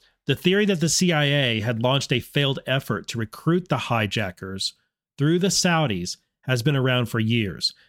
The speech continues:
and was always circumstantial at best. But the document obtained by Spy Talk reveals there is more evidence to support it.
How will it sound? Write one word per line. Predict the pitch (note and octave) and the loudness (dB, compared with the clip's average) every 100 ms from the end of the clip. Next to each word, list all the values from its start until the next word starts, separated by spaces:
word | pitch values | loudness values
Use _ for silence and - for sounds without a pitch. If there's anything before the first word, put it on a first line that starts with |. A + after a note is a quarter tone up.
| _ | _
and | C#3 | 0
was | C3 B2 | 2 0
always | C#3 C#3 D3+ D#3+ D3+ | 0 2 2 0 0
circumstantial | D3+ C3 B2+ A2+ - C3 C3 - G#2 | 0 0 -2 -2 0 0 -2 -4 -6
at | A2 F#2+ | -6 -8
best. | - A2 E2+ - - - _ _ _ _ _ _ | -4 -4 -4 -8 -10 -16 _ _ _ _ _ _
But | C#3+ | -2
the | B2+ | 0
document | A#2+ D3 D3+ E3+ E3+ | 2 2 2 2 0
obtained | D3+ - D3+ D3 | 0 0 0 2
by | B2 | 2
Spy | A#2 - D3 D#3 | 0 0 0 0
Talk | D3+ A#2 G#2+ - | -2 -4 -2 -2
reveals | A#2 A#2 C3+ B2+ | 0 2 0 0
there | B2 A2+ | 0 0
is | G2 | -2
more | A#2 C3 D3+ | 0 0 0
evidence | D3 C#3+ B2 A2 G#2 | 0 0 0 -2 -4
to | A2+ | -6
support | - A2 - C3+ | -6 -6 -2 -2
it. | G2 - | -2 -8